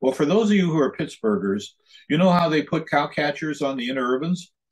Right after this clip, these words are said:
uh, uh, running out to Washington and all, and I know you have one of those. It was exactly the same thing. They put cow catchers and marker lights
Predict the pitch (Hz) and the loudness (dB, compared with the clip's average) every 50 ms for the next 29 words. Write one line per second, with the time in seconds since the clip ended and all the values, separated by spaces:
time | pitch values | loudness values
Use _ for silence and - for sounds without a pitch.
0 | _ _ _ _ _ - 110 117 117 117 104 101 - 117 120 120 117 117 113 123 | _ _ _ _ _ -2 0 2 2 4 4 2 2 2 2 2 2 0 0 -2
1 | 135 143 139 131 139 139 - - 113 123 139 156 - - 135 110 - 123 110 107 | -2 -2 0 -2 -2 -2 -2 -4 0 0 0 0 0 -4 -8 -8 -8 -6 -4 -2
2 | 107 104 104 107 113 120 113 110 110 117 117 127 123 113 104 147 147 165 160 - | -2 0 0 0 0 0 -2 -4 -4 -6 -6 -6 -6 -6 -4 -2 -2 -2 -2 0
3 | 110 104 101 101 92 95 104 101 98 104 107 - - _ _ _ _ - - - | 0 0 0 0 -2 -4 -4 -4 -4 -6 -8 -10 -16 _ _ _ _ -20 -16 -4
4 | - 131 147 147 143 - 143 127 127 160 170 190 202 - 196 170 147 - - - | 0 2 4 4 4 2 0 -2 0 2 2 2 2 2 0 -2 -2 -4 -6 -6
5 | 151 156 156 - - 196 196 170 110 107 113 110 - - 110 - - - 151 160 | -6 -6 -6 -2 0 2 2 4 2 2 0 -2 -2 -4 -6 -6 -2 -2 -2 -2
6 | 160 - 147 143 143 - - 147 139 - 113 110 117 120 143 - - - 101 95 | -2 0 0 0 0 0 -4 -8 -8 -6 -6 -6 -4 -6 -6 -6 -4 -4 -2 0
7 | 101 101 104 110 107 - - - | 2 2 0 0 -4 -8 -14 -18